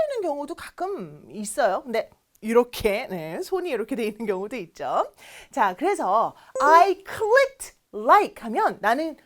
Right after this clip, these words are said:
좋아요 버튼을 눌렀어 라는 뜻이죠. 이 클릭이 누르다라는 뜻이니까요. 근데 어디에서요? <gasps> 내 전 여친의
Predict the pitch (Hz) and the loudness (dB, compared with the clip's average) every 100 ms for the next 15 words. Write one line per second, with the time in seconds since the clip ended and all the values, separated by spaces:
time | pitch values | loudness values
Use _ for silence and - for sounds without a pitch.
0 | _ - 254 294 466 453 453 269 226 294 | _ -6 2 8 8 8 6 2 -4 -2
1 | 392 - _ - 226 415 494 554 539 381 | -2 -4 _ -14 -6 -2 0 0 0 2
2 | 403 185 - 196 214 226 262 - 151 - | 4 4 0 -6 -6 -10 -12 -10 -12 -12
3 | _ - 180 - - 466 359 247 392 539 | _ -16 -16 -12 -4 -4 -2 -4 -6 -6
4 | _ - 196 285 - 294 - - 185 190 | _ -8 -4 0 2 0 -2 -6 -4 -6
5 | 254 320 320 226 170 151 175 494 - _ | -8 -8 -8 -6 -4 0 2 0 -4 _
6 | - - - 370 - 220 247 320 294 214 | -20 -20 -6 2 2 4 2 0 -2 -2
7 | 208 453 - _ - - - - - - | 0 0 -2 _ -14 -10 -10 -10 -12 -2
8 | 247 277 - 220 262 302 320 311 202 202 | 2 2 0 -2 2 2 0 -8 -10 -6
9 | 226 226 - 302 349 440 | -6 -6 -12 -6 -4 -4